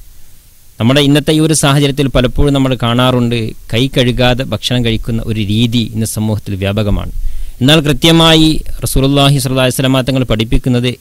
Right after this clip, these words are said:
ഇരു കൈകളും നമ്മൾ വൃത്തിയാക്കണം എന്നു, എന്നു തന്നെയാണ്. ഒരു കൈ മാത്രമല്ല, ഇരു കൈകളും കൃത്യമായി നമ്മൾ വൃത്തിയാക്കാൻ വേണ്ടി മഹാനായ റസൂൽ കരീം സല്ലല്ലാഹു അലൈഹി വസല്ലമ തങ്ങൾ പഠിപ്പിക്കുന്നു. നമ്മൾ ഭക്ഷണം കഴിക്കാൻ വലത് കൈയാണ് ഉപ-, ഉപയോഗിക്കുന്നത് എങ്കിലും ഇടത് കൈ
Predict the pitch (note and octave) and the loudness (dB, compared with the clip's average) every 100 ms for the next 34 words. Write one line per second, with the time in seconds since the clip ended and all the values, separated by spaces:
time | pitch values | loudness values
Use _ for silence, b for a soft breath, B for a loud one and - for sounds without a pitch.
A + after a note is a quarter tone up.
0 | A#2 B2+ F3 C#3+ D3 D3 C#3+ E2+ - - | -2 0 2 4 4 4 4 0 -8 -8
1 | G#2+ A2 G2 G2 - A#2+ A#2+ - C3+ B2+ | -4 -4 -4 -8 -4 -2 -2 -2 -4 0
2 | B2 C3+ C3 A#2+ B2+ C3 D3 D3 F#2+ F2 | 0 0 0 0 2 2 4 2 0 -6
3 | - b b b b b A2+ D3+ E3 F3 | -16 b b b b b 0 2 2 2
4 | E3 D3+ D#3 D3+ D3+ D3+ A#2 C3 F#3 F#3 | 4 2 2 2 2 0 2 4 4 6
5 | D#3+ D#3 C#3+ C3 - C#3+ C#3 C#3 C3 C3 | 4 4 2 -2 -2 0 0 0 0 0
6 | A2+ G2 A#2+ B2 A#2+ B2 A#2+ A#2 A2+ A2 | -2 -4 0 0 0 -2 0 0 -2 -4
7 | - G#2 A#2 A#2 A#2+ A#2+ - - A2+ A2+ | -4 -2 -2 0 -2 -2 -6 -6 -4 -4
8 | A2 G2 A2+ G#2+ G#2+ G#2 G#2+ A2+ A#2 B2+ | -4 -4 -6 -6 -6 -4 -4 -4 -2 -2
9 | B2 G#2 - b b b - A2 C#3 C3 | 0 -2 -4 b b b 0 4 4 2
10 | B2 C#3+ C#3 C#3 B2 C#3 C3+ A#2+ A#2+ C3 | 0 2 4 2 2 2 2 2 2 2
11 | C3+ C3 C3 C3 A#2+ C3 B2 B2 B2 B2 | 2 2 2 2 0 -2 0 2 2 0
12 | B2+ B2 B2 A2+ B2 B2+ A#2+ - b b | 0 0 2 2 4 4 2 0 b b
13 | b b B2 C3 D3 E3+ | b b 2 4 4 6